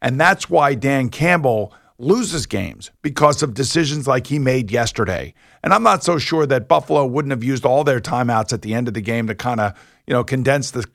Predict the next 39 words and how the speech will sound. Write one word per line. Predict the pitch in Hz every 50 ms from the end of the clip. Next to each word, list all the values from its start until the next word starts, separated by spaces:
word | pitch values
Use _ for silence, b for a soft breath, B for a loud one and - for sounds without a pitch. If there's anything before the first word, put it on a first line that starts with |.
| _ _
the | 135
clock | - - 123 131 123 120 117 -
and | 127 117
all | 120 120
that | 113 117 113
other | 117 117 110 113
st-, | - - 117
and, | 113 113 113
uh, | - - 135 147 -
stop | - 107 - - 139 131 -
the | -
clock. | - - 117 107 98 101 - b b b b b b _ _
But | 160 151 143 - - _ _ _ _ _ _ _ _ _ _
you're, | _ 139 151 160 151
you're | 139 147 143 143
exactly | 131 107 113 151 160 165 160 - 156 147
right. | 135 131 110 101 95 - -
And | - 131 120 120 120
it | 127 135 117 101
just | - - 170 139 - -
drove | - 147 156 156 147 139
us | 135 - -
all | - - 143 151 160 165 147
crazy | 127 - - - - 175 156 156 147 120 107 127 -
on | - 127 127 131 147 151
the | 147 143
set | - - - - 143 117 101 95 - _ _ - - _ _
watching | - 117 131 131 135 143 147 - - 151 151 147
this | 139 127 - - 131
unfold | 127 127 127 117 95 - 151 147 147 139 131 113 -
and | 127 123
the | 123
way | 120 110 127 135 143
that | 135 131 110
he | 113 120 131
has | 120 113 107 95
mismanaged | 120 131 123 107 - - 131 120 117 117 117 92 - -
it. | 92 - -
So | - 127 120 110 98